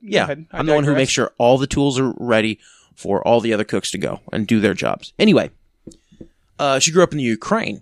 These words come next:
Speaker 2: until she was, like, sixteen. Okay?
Speaker 1: This, the prep
Speaker 2: This,
Speaker 1: cook.
Speaker 2: yeah.
Speaker 1: Okay.
Speaker 2: Um, great girl. I, I,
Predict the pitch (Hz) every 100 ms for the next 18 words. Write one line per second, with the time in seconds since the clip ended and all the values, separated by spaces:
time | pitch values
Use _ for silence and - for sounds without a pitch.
0 | _ - 117 131 - 110 104 - - -
1 | - - - _ _ _ _ _ _ _
2 | 95 98 - 143 156 147 - - - 147
3 | 156 160 - 123 143 143 - - 135 123
4 | - - _ _ - 127 123 110 _ _
5 | _ _ _ _ _ _ _ _ _ -
6 | - 269 147 110 - _ _ _ - 143
7 | 120